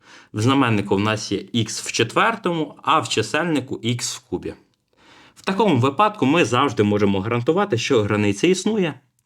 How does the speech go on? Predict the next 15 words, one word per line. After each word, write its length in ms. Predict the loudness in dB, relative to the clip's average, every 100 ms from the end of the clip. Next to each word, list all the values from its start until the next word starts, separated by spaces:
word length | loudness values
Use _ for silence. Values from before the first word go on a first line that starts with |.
| _
коли 200 | 2 2
ікс 240 | 2 -4
прямує 360 | -2 -2 0 0
до 140 | 0
плюс 260 | 0 0 -2
чи 140 | -2
мінус 300 | -2 -2 -2
нескінченності, 720 | -4 -4 -6 -2 -2 -2 -4 -14 _ -20 -20 _
і 140 | 0 2
вона 320 | 4 4 4
дорівнює 480 | 2 2 2 2 4
нулю. 340 | 4 2 -2 -10 _ _ -20 -20 _
Коли 300 | 2 4 2
степінь, 640 | -2 -2 -2 -2 -6 -8 -12 _ _ _ _ _ _ _ _ _ _ _ _ _
степінь 500 | _ -2 0 0 -8